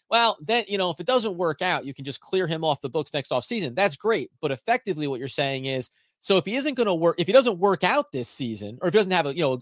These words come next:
a, a decent season at, at least, then it's the same difference of not having him, right? Like, he might as well be a Sterling Shepard who's injured or a Darius Slayton who doesn't work out. Like, the marriage of being reasonably consistent and productive has to be a part of this process.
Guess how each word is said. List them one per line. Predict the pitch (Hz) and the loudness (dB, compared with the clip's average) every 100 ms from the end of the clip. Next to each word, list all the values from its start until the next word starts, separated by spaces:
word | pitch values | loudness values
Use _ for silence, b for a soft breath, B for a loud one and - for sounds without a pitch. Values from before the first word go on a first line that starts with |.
| - | -8
a, | - | -10
a | 147 | -10
decent | 110 175 247 - 151 | -6 -4 -4 -4 -6
season | - 127 117 113 | -6 -8 -8 -8
at, | 113 - 135 | -10 -12 -10
at | 139 | -8
least, | 127 117 131 - b b b _ _ | -6 -6 -8 -12 b b b _ _
then | 226 | 0
it's | 254 | 0
the | |
same | 214 262 254 | 2 2 4
difference | 247 247 | 2 2
of | 226 | 2
not | 233 202 | 4 4
having | 339 294 127 | 4 4 0
him, | 101 | 0
right? | 131 214 | 4 6
Like, | 208 185 | 6 2
he | - 220 | 0 2
might | 208 208 | 4 2
as | 170 | 2
well | 196 180 | 2 2
be | 233 226 | 2 0
a | 143 | 0
Sterling | - 175 160 | 0 -2 -2
Shepard | 143 160 156 | 0 0 0
who's | 143 135 | -2 -2
injured | 233 214 156 123 | -2 0 -2 -2
or | 147 | -2
a | 135 | -2
Darius | 139 156 151 139 | 0 0 0 -2
Slayton | 170 151 | -2 -2
who | 139 | -2
doesn't | 147 139 | -2 -2
work | 135 127 | -4 0
out. | 220 170 120 | 2 2 0
Like, | 135 127 - B B | -2 -4 -6 B B
the | - 143 | -4 -2
marriage | 139 208 240 226 151 | 2 2 2 -2 -2
of | 160 147 123 | -2 -4 -6
being | 147 156 147 131 113 _ 123 | -8 -6 -6 -8 -16 _ _
reasonably | 147 220 185 202 190 165 151 | -4 -2 -2 -4 -4 -4 -6
consistent | 143 - 165 - 127 | -8 -6 -6 -4 -6
and | 120 | -6
productive | 120 104 170 208 - 110 - _ | -8 0 2 2 -2 -8 -8 _
has | - - 208 233 - - | -6 0 2 2 0 -4
to | 196 | -8
be | 165 156 | -4 -2
a | 143 | -2
part | - 143 | 0 0
of | 123 | 0
this | 120 | -2
process. | - 233 175 101 | 2 2 2 -4